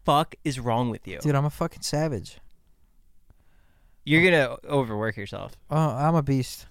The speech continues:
Speaker 1: You're doing a half marathon, thirteen miles on Saturday?
Speaker 2: Yeah.
Speaker 1: With Jason?
Speaker 2: Yeah.
Speaker 1: Did you train for it?
Speaker 2: Um, yeah, I mean, I run a lot.
Speaker 1: You do? You'll be fine?
Speaker 2: Yeah. I mean, dude, I'll be fine.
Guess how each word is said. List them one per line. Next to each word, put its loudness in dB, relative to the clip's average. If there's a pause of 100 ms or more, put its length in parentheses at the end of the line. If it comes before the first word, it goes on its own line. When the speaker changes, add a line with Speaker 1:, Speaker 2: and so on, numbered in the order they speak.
(200)
Speaker 1:
You're 2
doing 2
a 0
half 2
marathon, -2
thirteen -4
miles -2
on -6
Saturday? -4 (180)
Speaker 2:
Yeah. -2 (640)
Speaker 1:
With -2
Jason? -2 (120)
Speaker 2:
Yeah. -2 (180)
Speaker 1:
Did -4
you -6
train -4
for -2
it? -4 (760)
Speaker 2:
Um, 4 (100)
yeah, 2
I 2
mean, 4
I 6
run 4
a 2
lot. 2 (200)
Speaker 1:
You 0
do? 4
You'll 2
be -2
fine? 0 (340)
Speaker 2:
Yeah. 0 (400)
I -6
mean, 0
dude, -2 (1120)
I'll -6
be -6
fine. -12